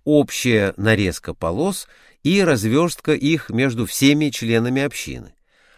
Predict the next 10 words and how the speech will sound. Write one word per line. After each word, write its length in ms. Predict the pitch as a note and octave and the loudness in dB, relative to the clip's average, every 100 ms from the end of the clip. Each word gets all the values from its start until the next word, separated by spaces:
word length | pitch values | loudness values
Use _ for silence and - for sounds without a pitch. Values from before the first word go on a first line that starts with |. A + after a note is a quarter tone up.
| _ _ | _ _
а 280 | A2 G2+ F2+ | 2 2 2
при 200 | E2 D#2 | -4 -6
частных 480 | - A#2 A#2 D#3+ - | 0 2 2 -4 -2
переделах 600 | E3+ F3+ D#3+ F3+ F3 - _ - | -2 -2 0 0 -2 -6 _ -6
в 100 | F#2+ | 2
развёрстку 840 | A#2+ G2 A2 D#3 D#3 - F#3+ F3+ - _ | 2 2 2 2 0 -4 -4 -4 -10 _
поступала 600 | C3 A#2 A#2+ - C3 B2+ | -6 -4 -4 2 4 4
лишь 360 | A#2+ A#2+ - - | 2 0 -4 -8
часть 460 | - A#2+ F#2+ - - | 0 2 2 0 -6
земли, 480 | F#2 C#3 E3 F#3 | -4 -2 -2 -4